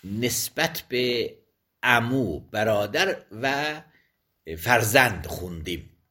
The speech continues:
یعنی سه طبقه. میگه این عمو و برادر و فرزند خصوصیت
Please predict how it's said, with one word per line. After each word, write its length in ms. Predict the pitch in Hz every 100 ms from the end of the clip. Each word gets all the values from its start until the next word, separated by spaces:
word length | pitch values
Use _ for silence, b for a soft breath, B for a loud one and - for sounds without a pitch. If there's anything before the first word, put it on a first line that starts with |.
| _ _
یعنی 180 | 90 104
سه 200 | - 110
طبقه. 520 | 78 80 80 76 76 b b b -
میگه 380 | 196 220 226 220 B _
این 300 | - 220 208 -
عمو 600 | 143 147 180 190 135 120
و 120 | 101
برادر 760 | 90 113 113 110 101 87 139 120
و 80 | 95
فرزند 640 | - 104 110 107 170 180
خصوصیت 840 | - - 131 131 113 127 139 180